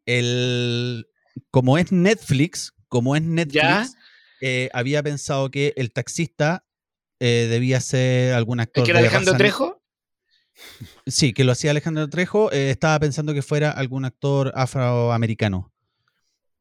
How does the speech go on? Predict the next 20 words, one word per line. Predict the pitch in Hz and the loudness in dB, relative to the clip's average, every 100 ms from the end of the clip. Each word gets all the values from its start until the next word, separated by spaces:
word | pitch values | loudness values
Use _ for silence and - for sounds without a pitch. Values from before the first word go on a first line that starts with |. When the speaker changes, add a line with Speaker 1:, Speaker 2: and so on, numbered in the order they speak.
| _ - | _ -10
Speaker 1:
¿Ya? | 107 117 147 - | 0 2 2 -2
Speaker 2:
Ya. | 107 113 113 110 107 107 | 0 4 6 6 6 4
Speaker 1:
Em, | 104 101 98 95 92 92 87 90 - | 2 -2 -4 -6 -8 -10 -12 -16 -12
Speaker 2:
¿Estás | 135 - 156 | -8 0 2
Speaker 1:
sí. | |
Speaker 2:
en | |
conversaciones | 139 160 156 151 175 175 | 2 2 0 0 -2 0
con | 160 | 0
alguien? | 175 190 330 - _ _ _ _ _ _ _ _ _ - | 2 0 -6 -12 _ _ _ _ _ _ _ _ _ -20
Speaker 1:
Mira, | 98 107 117 127 135 135 113 113 | -14 -6 -2 2 4 4 4 2
estoy | - 135 | 0 0
pensando | 131 131 - 135 135 131 | 2 0 0 0 0 0
probablemente | 127 127 131 135 131 127 | 2 2 2 0 0 2
Morgan | 123 135 127 | 4 4 4
Freeman. | 117 123 95 85 - - - - - - _ _ - - | 2 2 2 -2 -12 -20 -20 -20 -20 -20 _ _ -16 -10
Speaker 2:
Perfecto. | 113 110 170 165 - 104 98 _ _ - _ _ - | -8 -6 -2 -2 -4 -14 -14 _ _ -20 _ _ -4
Speaker 1:
¿Ya? | 104 139 - _ | 0 0 -2 _
Speaker 2:
Perfecto. | 120 113 117 | -4 -2 -2
Speaker 1:
Morgan | 120 120 | 0 -2
Freeman. | - 95 | -4 -4